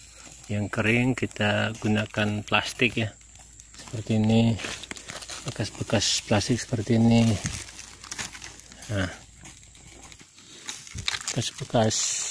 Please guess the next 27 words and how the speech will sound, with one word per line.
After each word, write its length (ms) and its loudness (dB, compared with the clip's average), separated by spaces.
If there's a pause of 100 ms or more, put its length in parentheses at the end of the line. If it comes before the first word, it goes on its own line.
(1080)
permen 640 4
seperti 320 0
ini 320 4
ya, 80 -2 (960)
sebagai 480 0
starter 640 2
apinya 480 6
kalau 240 4
kita 240 0
tidak 320 2 (680)
ada 320 -2
minyak 240 2
tanah 480 2
atau 480 -2 (240)
bensin 640 0
atau 320 -4
apa 160 -6
ya 160 -2 (240)
di 160 2
hutan 400 0 (800)
kita 160 -6
mau 160 0
masak. 480 -4 (1120)
Ini 80 6
saya 240 8
mau 160 10
masak 880 8